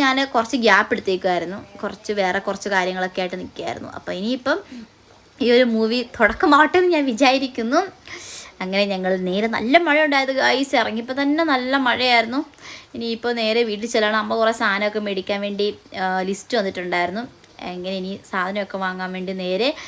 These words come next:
ഞങ്ങൾ അടുത്തുള്ളൊരു ഷോപ്പ് ഉണ്ടായിരുന്നു ഗൈസ്. ഞങ്ങൾ അവിടെ നിന്നാണ് സ്ഥിരം സാധനമൊക്കെ മേടിക്കുന്നൊരു ഷോപ്പാണ്. അപ്പോൾ അവിടെ നിന്ന് തന്നെ കുറച്ച് സാധനമൊക്കെ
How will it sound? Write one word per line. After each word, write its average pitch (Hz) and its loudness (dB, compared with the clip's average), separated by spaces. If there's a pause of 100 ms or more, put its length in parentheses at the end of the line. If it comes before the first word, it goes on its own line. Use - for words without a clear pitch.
(220)
ഞങ്ങൾ 226 -2
അടുത്തുള്ളൊരു 196 0
ഷോപ്പ് 175 -2
ഉണ്ടായിരുന്നു 180 -4
ഗൈസ്. - -6 (200)
ഞങ്ങൾ 214 0
അവിടെ 214 4
നിന്നാണ് 233 2
സ്ഥിരം 247 2 (340)
സാധനമൊക്കെ 220 0
മേടിക്കുന്നൊരു 196 -4
ഷോപ്പാണ്. 190 0 (480)
അപ്പോൾ 285 8
അവിടെ 262 2
നിന്ന് 277 4
തന്നെ 285 4 (120)
കുറച്ച് 233 2
സാധനമൊക്കെ 202 0